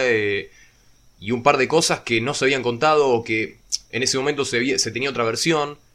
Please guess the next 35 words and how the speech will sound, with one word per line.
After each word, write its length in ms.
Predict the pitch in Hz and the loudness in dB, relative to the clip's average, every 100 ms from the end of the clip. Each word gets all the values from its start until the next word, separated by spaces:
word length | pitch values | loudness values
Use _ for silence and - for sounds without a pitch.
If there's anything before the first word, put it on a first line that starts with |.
| _ | _
la 80 | 82 | -8
versión 300 | 92 - 123 | -6 -6 -4
de 120 | 113 | -6
que 300 | 95 101 98 98 | -2 -2 -2 -2
los 160 | 104 | -4
hinch-, 220 | 123 113 - | -6 -8 -10
los 120 | 98 | -8
jugadores 340 | 104 120 117 | -2 0 0
de 60 | 107 | 0
River 340 | 123 131 123 | 0 2 2
y 120 | 101 | 0
el 100 | 101 | -6
cuerpo 260 | 123 117 107 | -4 -4 -2
técnico 280 | 120 127 104 | -4 -2 -6
estaban 640 | - 113 110 104 98 92 - - - _ - - - | 0 2 2 0 -4 -12 -20 -20 -20 _ -20 -20 -6
solidarizados 800 | 117 117 117 113 139 139 127 | -2 0 0 0 2 2 2
con 160 | - 104 | -2 -6
el 300 | 101 95 92 - | -6 -10 -14 -6
cuerpo 320 | 117 107 104 | -4 -4 -4
técnico 360 | 120 113 104 | -4 -4 -6
de 60 | 107 | -2
Boca, 480 | 131 131 127 120 - _ _ _ _ _ _ _ _ _ - | 0 0 0 -2 -6 _ _ _ _ _ _ _ _ _ -10
que 240 | 104 101 | -4 -2
sí, 200 | 95 165 | 0 0
desde 200 | 123 101 | 0 -2
las 100 | 101 | -6
palabras 340 | - 120 151 117 | -4 -2 -2 -2
por 140 | 104 | -2
ahí 140 | 113 110 | -2 0
sí, 260 | 131 156 | -2 -2
pero 840 | 147 117 104 98 92 87 85 82 - - _ _ _ _ _ _ - - - | -2 0 0 -2 -4 -8 -10 -12 -18 -20 _ _ _ _ _ _ -20 -20 -8
River 280 | 127 143 120 | -2 0 0
firmó 420 | 110 104 107 95 | -4 -6 -8 -6
planilla 400 | 95 127 104 101 | -6 -4 -6 -6
aparentemente. 540 | 90 87 85 95 - | -10 -14 -16 -20 -20